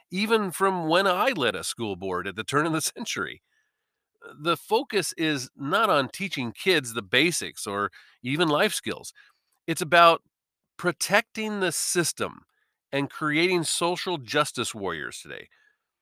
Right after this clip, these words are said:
Now, this is not an indictment of all school systems or,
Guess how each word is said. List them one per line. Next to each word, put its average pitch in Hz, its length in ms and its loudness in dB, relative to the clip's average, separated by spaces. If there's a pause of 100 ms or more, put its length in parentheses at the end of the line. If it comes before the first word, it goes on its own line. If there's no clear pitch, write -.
(220)
Now, 139 160 4
this 233 240 2
is 254 120 -4
not 131 420 6
an 131 100 2
indictment 98 800 -2
of 107 320 -4
all 117 220 0
school 110 300 -6
systems 110 480 -6
or, 107 200 0